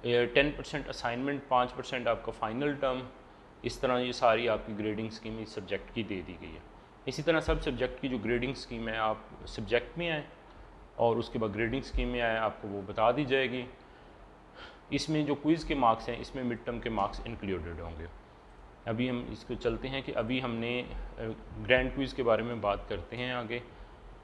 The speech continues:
कि grand quiz के क्या-क्या चीज़ें include होंगी। Grand क्विज में जिन चीज़ों की हमने तरफ तवज्जो देनी है वो है syllabus, time management और कौन सी चीज़ें हमें करनी चाहिए और कौन सी चीज़ें हमें नहीं करनी चाहिए।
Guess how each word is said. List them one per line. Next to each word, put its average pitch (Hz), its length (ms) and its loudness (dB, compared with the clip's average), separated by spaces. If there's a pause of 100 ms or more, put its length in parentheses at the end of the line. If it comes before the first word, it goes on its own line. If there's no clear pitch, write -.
कि 113 60 -2
grand 113 360 2
quiz 113 240 -2
के 117 180 -4 (520)
क्या-क्या 117 300 4
चीज़ें 107 420 -4 (260)
include 101 400 -2
होंगी। 82 320 -8 (1400)
Grand 147 280 8
क्विज 165 240 0
में 170 180 0
जिन 156 160 0
चीज़ों 156 280 -2
की 156 140 -6
हमने 147 240 0
तरफ 143 440 2 (120)
तवज्जो 135 320 6
देनी 135 320 4
है 135 80 0
वो 127 140 2
है 143 100 2
syllabus, 135 800 2 (520)
time 120 220 8
management 156 640 4 (340)
और 131 120 10
कौन 135 240 4
सी 160 120 6
चीज़ें 147 300 0
हमें 139 200 -2
करनी 131 260 0
चाहिए 139 320 -2
और 131 100 -2
कौन 113 220 0
सी 120 140 -4
चीज़ें 110 280 -2
हमें 120 240 -4 (180)
नहीं 117 240 0
करनी 87 320 0
चाहिए। 87 240 -10